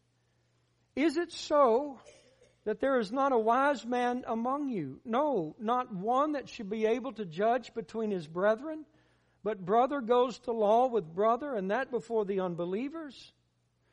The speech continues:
This is a fault among you, because you go to law one with another." Why do you, this is so important, why do you not rather take the wrong?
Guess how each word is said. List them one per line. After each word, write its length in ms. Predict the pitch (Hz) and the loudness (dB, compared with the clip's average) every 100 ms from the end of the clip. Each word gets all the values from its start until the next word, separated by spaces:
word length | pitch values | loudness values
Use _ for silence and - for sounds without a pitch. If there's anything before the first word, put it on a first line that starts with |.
| _ | _
This 220 | 311 - | -12 -10
is 120 | 240 | -6
a 100 | 247 | -4
fault 540 | 214 - 311 349 349 - | -6 -2 2 2 0 -2
among 420 | 247 220 185 156 | 0 0 0 -2
you, 300 | 147 117 104 _ _ _ _ _ | -6 -10 -16 _ _ _ _ _
because 280 | 254 254 214 | -8 -4 -4
you 100 | 254 | -4
go 200 | 220 262 | 2 2
to 80 | 247 | 2
law 400 | 254 277 302 226 | 2 4 6 6
one 300 | 202 254 269 | 4 2 0
with 180 | 240 247 | -2 -2
another." 480 | 262 330 262 151 - _ _ _ _ - | -4 -6 -8 -10 -18 _ _ _ _ -4
Why 300 | 254 349 381 | 2 4 4
do 100 | 302 | 2
you, 340 | 254 277 254 | 0 0 -2
this 200 | 277 - | -4 -8
is 80 | 269 | -10
so 240 | - 311 320 | -6 -2 -2
important, 480 | 226 277 320 - | -2 0 0 -2
why 340 | - 247 339 370 | -2 2 2 2
do 140 | 311 | 0
you 260 | 302 302 320 | 0 0 0
not 400 | 294 247 269 247 | 2 4 2 0
rather 540 | 220 247 247 247 240 - _ - | 2 2 2 0 -2 -8 _ -4
take 340 | - 240 - | 2 2 0
the 160 | 196 208 | -2 0
wrong? 460 | 202 180 151 117 | 2 0 -6 -8